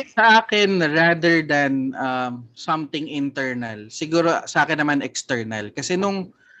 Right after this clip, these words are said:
the, the, the moment we passed, I was still working for the government.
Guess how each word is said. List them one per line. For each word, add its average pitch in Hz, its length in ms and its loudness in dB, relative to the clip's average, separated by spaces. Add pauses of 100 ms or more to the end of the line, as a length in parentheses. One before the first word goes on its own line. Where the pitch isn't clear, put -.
(320)
the, 160 320 2
the, 156 120 2
the 156 240 -2
moment 214 480 -2
we 160 200 -6
passed, - 560 -6 (440)
I 143 160 -2
was 143 160 -4
still 151 200 -4
working 139 400 -4
for 135 200 -6
the 127 120 -6
government. 117 680 -8